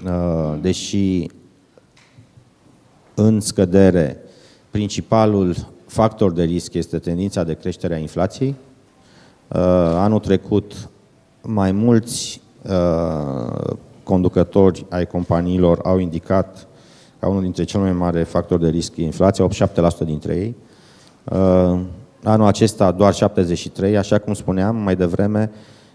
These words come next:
uh, și tendința, uh, inflației este oarecum de plafonare, chiar de scădere. Uh, nu atât, nu doar în România, ci și în economiile mai dezvoltate, fie din Europa, fie din, uh, economia Statelor Unite.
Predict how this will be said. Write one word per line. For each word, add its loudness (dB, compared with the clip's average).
uh, 2
și -4
tendința, 0
uh, -2
inflației 0
este -2
oarecum -2
de 0
plafonare, -2
chiar 0
de -4
scădere. -4
Uh, 0
nu 2
atât, 4
nu -2
doar 4
în 0
România, 0
ci -6
și -8
în 0
economiile 0
mai 0
dezvoltate, 0
fie -2
din -2
Europa, 0
fie -4
din, -6
uh, -6
economia 0
Statelor 0
Unite. -2